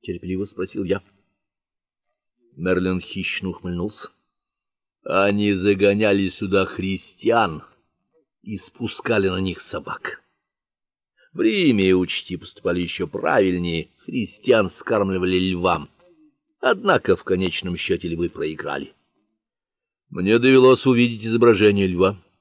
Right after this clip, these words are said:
гордо объявил я. "Ой, надо же!" Мерлин не удосужился подавить зевок. "Что ж ты раньше не говорил?" Заткнув мне рот, он улыбнулся. А я как-то видел настоящего льва.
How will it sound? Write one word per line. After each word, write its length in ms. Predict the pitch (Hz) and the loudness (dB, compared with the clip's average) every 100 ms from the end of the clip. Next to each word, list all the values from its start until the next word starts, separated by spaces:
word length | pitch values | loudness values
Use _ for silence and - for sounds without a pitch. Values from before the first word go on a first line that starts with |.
| _ _ _ _ _ _ - | _ _ _ _ _ _ -16
гордо 400 | 85 90 85 90 | -4 -2 0 -2
объявил 300 | 85 87 87 | -2 -4 -2
я. 180 | 82 - - | -2 -4 -4
"Ой, 680 | - 196 160 117 98 92 92 | 2 6 6 6 6 6 6
надо 580 | 113 175 95 85 87 85 | 2 2 0 2 2 2
же!" 280 | 85 85 - _ _ _ _ _ | 2 0 -2 _ _ _ _ _
Мерлин 460 | 73 90 87 90 90 | -8 -4 -2 -2 -2
не 80 | 90 | -2
удосужился 640 | 90 87 98 92 90 92 | -2 -2 -2 -2 -2 -4
подавить 380 | 90 90 95 78 | -4 -2 -2 -4
зевок. 340 | 87 90 - - - | -2 -2 -4 -20 -16
"Что 280 | - 262 220 | 0 4 4
ж 80 | - | 4
ты 160 | 104 | 4
раньше 480 | 92 87 87 - 95 | 6 4 0 -4 -6
не 120 | 87 | -4
говорил?" 400 | 90 90 90 98 - _ _ _ _ _ _ _ - | -2 0 0 -4 -8 _ _ _ _ _ _ _ -14
Заткнув 640 | 78 85 - 95 92 - | -6 -6 -2 -2 -2 -2
мне 240 | 90 92 | -2 2
рот, 240 | 90 95 98 | 4 2 2
он 100 | 92 | 0
улыбнулся. 600 | 90 87 90 92 - - _ _ _ _ _ _ _ - | 0 0 -2 -4 -6 -20 _ _ _ _ _ _ _ -8
А 180 | - 80 | 2 4
я 400 | 90 104 147 131 | 6 4 4 2
как-то 600 | - 113 139 120 - 113 | 2 2 2 0 0 2
видел 540 | 110 127 110 120 113 | 4 2 4 8 8
настоящего 1200 | 110 107 95 - 98 98 120 95 - - 87 85 | 6 2 0 -2 0 2 2 0 -4 -8 -6 -6
льва. 340 | 85 85 95 | -6 -4 -4